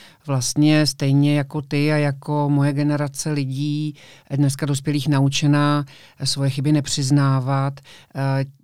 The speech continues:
na svoje chyby se zlobit, svoje chyby si vyčítat. A najednou mi někdo úplně jednoduše říkal:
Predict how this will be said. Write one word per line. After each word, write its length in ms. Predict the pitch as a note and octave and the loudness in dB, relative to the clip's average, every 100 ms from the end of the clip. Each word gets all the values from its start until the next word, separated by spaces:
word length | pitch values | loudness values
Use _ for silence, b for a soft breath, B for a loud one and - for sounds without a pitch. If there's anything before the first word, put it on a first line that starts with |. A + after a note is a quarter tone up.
| - G#2+ C3 D3 C#3 | -16 -12 -2 -2 0
na 140 | D3 C#3 | 0 0
svoje 280 | - D3 | -2 -4
chyby 240 | C3 C3+ C#3+ | -2 -2 -2
se 120 | D#3+ | -2
zlobit, 680 | C3+ C#3+ C#3 D3 C#3+ D3 - B B | 0 0 2 2 2 0 -6 B B
svoje 260 | - C3+ | -4 -2
chyby 220 | C3+ C3 C3 | -4 -4 -4
si 140 | D#3 | -2
vyčítat. 580 | C#3 C#3 C#3+ C#3 C3 B2+ B B B | -2 -2 -4 -4 -4 -6 B B B
A 80 | C#3 | 0
najednou 360 | C#3 C#3 D3+ | 2 4 4
mi 120 | D#3 | 4
někdo 360 | D3 C#3 C3+ C#3 | 4 2 2 -2
úplně 300 | - D3 C#3+ | 0 2 4
jednoduše 440 | C3+ C#3+ C#3 D3 | 4 2 0 -2
říkal: 460 | C3+ C3+ D3 C3+ | -2 -2 -2 0